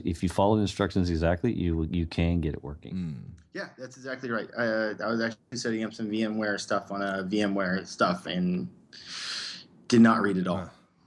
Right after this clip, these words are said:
Speaker 2: Well, I like not reading. I'm a Mac user, so I expect things to just sort of work after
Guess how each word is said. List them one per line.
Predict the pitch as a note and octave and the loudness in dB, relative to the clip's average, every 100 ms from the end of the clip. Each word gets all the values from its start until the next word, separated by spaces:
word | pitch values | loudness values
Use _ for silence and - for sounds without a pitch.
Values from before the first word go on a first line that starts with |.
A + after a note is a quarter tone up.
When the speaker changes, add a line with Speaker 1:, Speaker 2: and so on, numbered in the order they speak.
| _ _ _ | _ _ _
Speaker 2:
Well, | F3 | 10
I | F#3+ | 12
like | G#3 - | 10 8
not | E3+ E3 | 4 4
reading. | D3 D3 D3+ | 4 4 4
I'm | C3+ | 2
a | A#2+ | 2
Mac | A#2 A#2 | 0 0
user, | C3 A#2+ | -2 -2
so | A#2+ A#2 | -2 0
I | G#2+ | 0
expect | G2 - A2 - | -2 -4 -6 -4
things | G#2+ G2 | -4 -4
to | F#2+ | -6
just | G2 | -6
sort | - G2 | -4 -4
of | F2+ | -4
work | F#2 - - - _ _ _ _ | -6 -8 -14 -20 _ _ _ _
after | A#2 A#2 B2+ A2+ | -2 2 4 4